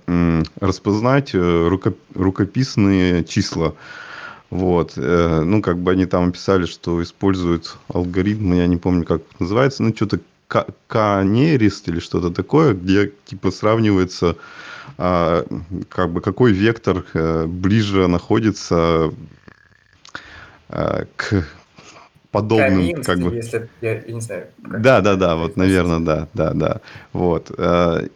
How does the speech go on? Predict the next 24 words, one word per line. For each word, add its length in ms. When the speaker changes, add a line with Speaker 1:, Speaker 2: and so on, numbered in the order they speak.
Speaker 1:
ну, 240
в 40
общем, 260
им 80
надо 220
просто, 300
как 220
бы, 460
м, 240
м, 960
сравнивать, 680
как 200
бы, 140
вот 220
то, 140
что 300
прислали 500
им 120
в 40
виде 360
набора 1000
нолик, 520
единичек, 800
э, 40